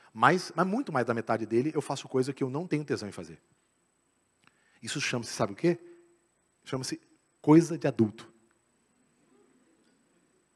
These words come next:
Porque quem faz só o que gosta é adolescente rico. Adulto faz o que precisa ser feito pra acontecer.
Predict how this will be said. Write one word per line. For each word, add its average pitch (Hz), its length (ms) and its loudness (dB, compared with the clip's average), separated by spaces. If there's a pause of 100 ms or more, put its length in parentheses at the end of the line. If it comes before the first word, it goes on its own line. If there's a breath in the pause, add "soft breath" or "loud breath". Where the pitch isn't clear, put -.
(140)
Porque - 200 2
quem 202 240 2
faz 131 340 2
só - 140 2
o 110 60 0
que 107 140 -10
gosta 151 380 2
é 123 60 -2
adolescente 135 600 2
rico. 120 340 -6 (1800)
Adulto 120 400 0
faz 151 280 0
o 151 60 -8
que 151 100 -8
precisa 185 520 -2
ser 175 180 2
feito 147 340 0
pra 156 140 -4
acontecer. 143 480 -6